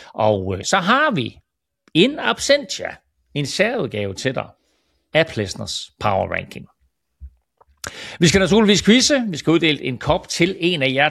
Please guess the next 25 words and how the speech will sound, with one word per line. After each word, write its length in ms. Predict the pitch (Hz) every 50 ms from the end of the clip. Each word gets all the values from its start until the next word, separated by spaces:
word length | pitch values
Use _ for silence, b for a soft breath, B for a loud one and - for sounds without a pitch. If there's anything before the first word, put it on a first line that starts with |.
| - - -
dejlige 320 | 151 165 180 185 170 160
mennesker, 360 | 151 151 165 170 - - 160
der 60 | 139
støtter 300 | 127 - - 156 170 175
på 100 | 139 -
tier 300 | 131 - - 185 180 165
punktum 340 | - - - - 185 196 185
d 40 | - -
k. 40 | -
Uden 280 | 170 185 180 160 135
jer, 220 | 135 139 151 175 170 - -
ingen 260 | - 156 165 160 139 110
podcast. 600 | 117 160 190 208 - - 160 156 139 120 - -
Og 380 | - 110 127 185 254 285 269 - _ b b b b b b b b b
på 80 | - 196
torsdag 500 | 190 - 196 220 226 214 175 - 151 135
om 180 | - 160 165 175
en 80 | 165
uge, 320 | 165 175 202 214 220 208 190 - -
der 120 | 170 180
inviterer 520 | 170 147 143 151 151 147 147 - 175 165 147
vi 200 | 127 143 147 - -
alle 340 | 151 165 202 233 247 254
tier-støtter 720 | 247 247 - - 254 240 214 147 110 - - 117 104 101 101 - _ -
til 320 | - - 180 208 226 240